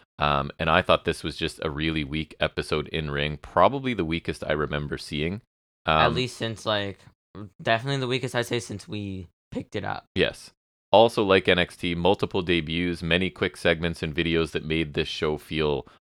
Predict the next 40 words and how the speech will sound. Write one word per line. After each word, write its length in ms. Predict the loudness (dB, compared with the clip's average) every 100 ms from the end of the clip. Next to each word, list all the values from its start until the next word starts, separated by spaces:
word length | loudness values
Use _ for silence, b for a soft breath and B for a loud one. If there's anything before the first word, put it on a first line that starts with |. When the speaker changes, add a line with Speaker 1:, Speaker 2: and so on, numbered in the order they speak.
| -2
Speaker 1:
on 160 | 0 0
the 60 |
cusp 360 | -2 0 0 0
of 100 | -4
being 200 | -2 -4
frantic, 560 | -4 -2 -2 -2 -4 -2
which 100 | -2
Speaker 2:
And 100 | 2
Speaker 1:
is 60 |
Speaker 2:
ending 140 | 6 6
Speaker 1:
how, 80 | 6
Speaker 2:
on 80 | 0
a 60 |
segment. 460 | -2 -4 -4 -10 -14 2
Speaker 1:
how, 180 | 4 4
yes, 320 | 4 2 0
and 140 | -4 2
how 180 | 4
I 80 | 4
describe 440 | 2 0 4 4 4
N 100 | -2
X 120 | -4
T 140 | -8
two 180 | -6 -8
point 240 | -4 -4
oh 120 | -2 -2
some 220 | -2 -2
weeks. 200 | -2 -4
It's 120 | -4
just 200 | -2 -4
frantic, 500 | -2 -2 0 -2 -4
right? 200 | -2 -2
They're 80 | -4
just 240 | -4 -6
trying 160 | -2 -2
to 60 | -2
get 180 | -4
so 320 | -6 0 2 4
much 240 | 2 0
in, 340 | -4 -4 -6